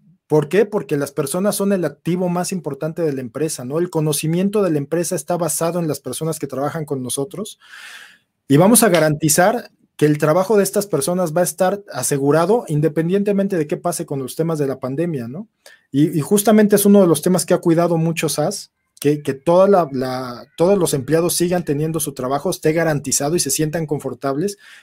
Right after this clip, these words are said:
y tengamos todas las condiciones de seguridad, ¿no? Aparte de que eso nos, nos ayuda justamente a tener el compromiso de los empleados de seguir,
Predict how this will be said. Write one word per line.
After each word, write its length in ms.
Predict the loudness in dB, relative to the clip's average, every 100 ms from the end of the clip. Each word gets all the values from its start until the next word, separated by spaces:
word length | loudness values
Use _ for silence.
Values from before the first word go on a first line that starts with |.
| -6
y 80 |
tengamos 420 | 0 4 6 4 4
todas 200 | 6 6
las 140 | 4
condiciones 460 | 0 -4 -2 -2 -2
de 60 |
seguridad, 520 | -2 -4 -2 -2 -4
¿no? 260 | -4 -8 -10 _ _ _
Aparte 440 | -4 0 2 4
de 120 | 2
que 100 | 4
eso 180 | 2 2
nos, 280 | 0 -2 -4
nos 260 | -6 -2 0
ayuda 300 | 0 2 2
justamente 480 | 0 -2 -2 -2 -2
a 80 |
tener 220 | -2 -2 -2
el 100 | -2
compromiso 480 | -4 -4 -4 -2
de 60 | -2
los 160 | -2 -4
empleados 400 | -4 -2 0 -2
de 100 | -2
seguir, 400 | -2 0 0